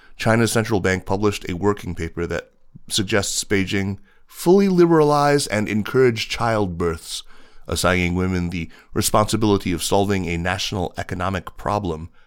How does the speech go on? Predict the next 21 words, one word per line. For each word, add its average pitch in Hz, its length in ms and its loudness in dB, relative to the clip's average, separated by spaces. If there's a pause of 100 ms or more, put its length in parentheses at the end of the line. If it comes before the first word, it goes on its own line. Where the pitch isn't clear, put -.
(340)
as 87 240 -2
a 85 200 -2
demographics 90 720 -2
crisis 85 480 -6
looms. 85 600 -6 (880)
The 104 100 0
confluence 101 680 0
of 82 160 -2
these 98 240 -2
events 82 440 -4 (400)
has 104 200 0
alarmed 104 500 2
feminist 82 460 -4
organizers 80 680 -6 (340)
who 143 140 -4
worry 147 360 2
that - 240 0
they 110 140 2
signal 113 460 2
another 104 360 0
crackdown 76 680 -6